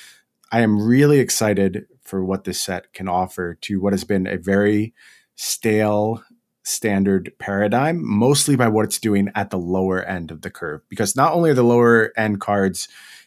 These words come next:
aggressive, it's easy to design good low end cards that are aggressive,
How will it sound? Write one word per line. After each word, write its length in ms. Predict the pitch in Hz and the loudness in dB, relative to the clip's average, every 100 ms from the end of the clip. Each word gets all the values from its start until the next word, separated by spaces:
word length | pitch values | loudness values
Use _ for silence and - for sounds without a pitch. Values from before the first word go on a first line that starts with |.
| _ _ _ _ _ _ _ _ _ _ - | _ _ _ _ _ _ _ _ _ _ -10
aggressive, 600 | 101 101 101 101 78 73 | -8 -2 0 0 -4 -6
it's 120 | 101 | -4
easy 280 | 104 101 170 | 2 4 6
to 120 | 139 | 4
design 520 | 101 117 113 104 101 95 | 4 0 0 0 0 0
good 440 | 104 101 98 98 _ _ _ - | 0 0 -2 -6 _ _ _ -10
low 260 | 95 101 95 | -2 0 0
end 160 | 90 | -2
cards 300 | - 87 82 | -4 -8 -6
that 100 | 87 | -8
are 100 | 82 | -8
aggressive, 460 | 78 82 78 - - | -10 -10 -10 -12 -18